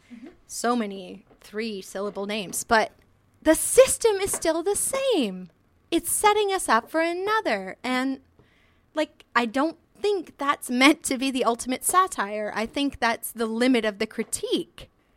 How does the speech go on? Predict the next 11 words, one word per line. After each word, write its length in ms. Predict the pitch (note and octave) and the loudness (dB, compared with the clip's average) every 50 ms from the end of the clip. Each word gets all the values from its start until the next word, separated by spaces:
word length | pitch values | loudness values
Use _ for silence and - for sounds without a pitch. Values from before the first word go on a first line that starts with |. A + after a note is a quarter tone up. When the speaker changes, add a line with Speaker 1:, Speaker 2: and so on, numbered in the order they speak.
| _ _ _ _ - - - | _ _ _ _ -20 -14 -10
Speaker 1:
I 60 | C4+ | -8
mean, 200 | B3+ C4+ C4 C4 | -6 -6 -6 -8
it's 140 | C4 C4 - | -10 -12 -12
so 260 | - E4 E4+ F#4 - | -8 -6 -4 -4 -2
often 300 | - G3+ G3 - A3 A3+ | -2 -4 -4 -4 -6 -6
the 80 | G#3+ | -4
limit 380 | G#3 G3+ G3+ G3 G3 F#3 - - - | -4 -6 -6 -6 -6 -8 -8 -8 -6
of 460 | F3+ E3+ E3+ E3+ E3+ E3 - - - - _ | -4 -4 -2 -2 -4 -6 -8 -14 -20 -20 _
critique 880 | - - - - E3+ - _ - - - A3 G3 - - _ - - - - _ _ _ _ _ _ - | -20 -14 -12 -12 -12 -10 _ -12 -10 -8 -8 -8 -8 -10 _ -16 -16 -16 -18 _ _ _ _ _ _ -12
when 360 | - F3+ G3 F#3+ G3 G3 F#3 F3 | -6 -2 -2 -2 -2 -2 -4 -4
we 640 | F3+ G3 F#3+ F#3+ F#3+ F#3+ F#3 F#3 F3+ F3+ F3+ G3+ | -4 -4 -4 -4 -6 -6 -6 -6 -6 -6 -8 -8